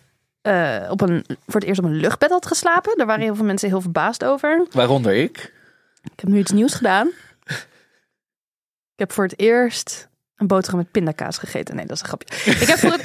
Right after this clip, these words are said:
Speaker 2: <laughs>
Speaker 1: eerst, het valt ook in deze categorie als die pindakaas.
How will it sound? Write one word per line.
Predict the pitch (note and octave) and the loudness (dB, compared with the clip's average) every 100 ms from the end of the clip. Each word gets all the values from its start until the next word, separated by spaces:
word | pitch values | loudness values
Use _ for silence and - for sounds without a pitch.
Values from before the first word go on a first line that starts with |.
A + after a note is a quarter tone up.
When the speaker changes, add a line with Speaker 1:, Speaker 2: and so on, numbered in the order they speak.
| D4+ | 2
Speaker 2:
<laughs> | E4 | 2
Speaker 1:
eerst, | G#4+ - - - _ _ _ _ _ _ - | 2 -2 -8 -10 _ _ _ _ _ _ -12
het | G#3 | 0
valt | A3+ - | 0 2
ook | A3 A3 | 2 2
in | |
deze | E3+ F3 | 2 2
categorie | F3+ F3 - F#3+ F3 | 0 -4 -2 -4 -2
als | F3 F3+ | -2 -2
die | F3 | -2
pindakaas. | F3 - E3+ | -2 -4 -6